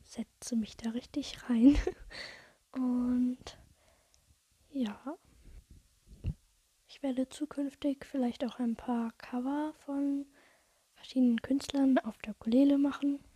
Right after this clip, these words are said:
Und ja, vielleicht wird sogar auch, oder sehr wahrscheinlich wird mein nächster Song, Wildcat Song,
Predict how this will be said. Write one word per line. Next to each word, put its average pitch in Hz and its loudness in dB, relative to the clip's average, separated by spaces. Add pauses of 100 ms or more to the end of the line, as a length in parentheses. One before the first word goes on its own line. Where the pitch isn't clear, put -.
(1120)
Und 247 2 (840)
ja, 262 -10 (1600)
vielleicht 294 -4
wird 277 -2
sogar 277 -2
auch, 254 -4
oder 233 -6
sehr 285 2
wahrscheinlich 294 -4
wird - -10
mein 233 -2
nächster 240 -4
Song, 262 -2 (520)
Wildcat 262 -2
Song, 262 -2